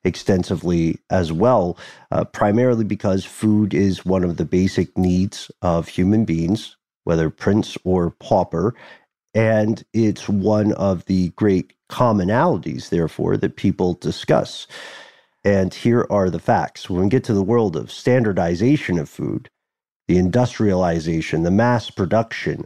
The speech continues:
of food, uh, we see things that have great potential for,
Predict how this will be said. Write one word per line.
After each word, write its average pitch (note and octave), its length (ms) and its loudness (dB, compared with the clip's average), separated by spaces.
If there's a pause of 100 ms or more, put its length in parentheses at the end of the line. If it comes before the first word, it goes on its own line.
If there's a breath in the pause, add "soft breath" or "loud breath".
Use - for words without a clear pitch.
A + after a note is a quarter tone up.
of F2+ 180 0
food, F2 520 0 (460 loud breath)
uh, F2+ 200 2
we G#2 140 2
see B2 280 0
things G#2+ 500 0
that F#2+ 280 0 (240)
have G2+ 480 0
great A2+ 400 0
potential A#2+ 720 -2 (420)
for, F2+ 200 2